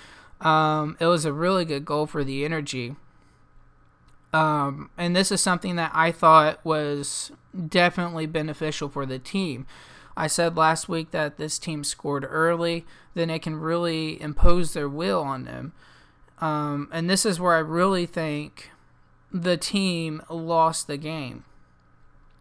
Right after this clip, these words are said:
because I feel like that they didn't, they didn't impose their will. I felt like that they actually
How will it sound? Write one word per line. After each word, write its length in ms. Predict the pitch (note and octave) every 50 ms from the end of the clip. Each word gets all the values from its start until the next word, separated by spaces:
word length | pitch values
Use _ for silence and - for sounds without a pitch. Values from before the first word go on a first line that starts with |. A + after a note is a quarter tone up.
| - - - F#3
because 360 | E3 E3 - F3 E3+ - -
I 100 | E3 D#3+
feel 240 | - - F#3 F#3 F3+
like 260 | E3+ E3 E3+ - -
that 200 | E3 D#3 D#3 -
they 140 | E3 D#3 D3+
didn't, 500 | D3 D#3+ E3+ F#3+ F#3+ F#3+ F3+ E3+ - - - - - - - - - - - - - _ _ _ _ -
they 120 | - F#3 F3+
didn't 460 | E3 F#3 G3 G3+ F#3+ F3 E3+ F#3 - -
impose 420 | F3+ E3+ - F3+ G3 G3 G3 F#3+
their 140 | E3 D3+ D3
will. 500 | D3 D3+ F#3+ G#3+ G3 D#3+ C#3+ C#3 C#3 - -
I 140 | D3+ D#3+ D#3+
felt 240 | - F3 E3+ E3+
like 240 | E3 D#3+ D#3+ D#3+ -
that 460 | - D#3+ D#3 D#3 D3+ D3+ D3+ D3+ - -
they 880 | E3 E3+ E3 D#3+ D#3+ F3 F3 E3+ E3+ E3+ D#3+ E3 D#3+ D#3+ E3+ - - - _ _ -
actually 840 | - F3 F3+ F3 - - - - F3+ E3+ E3+ E3+ E3 E3 D#3+ D#3 C#3+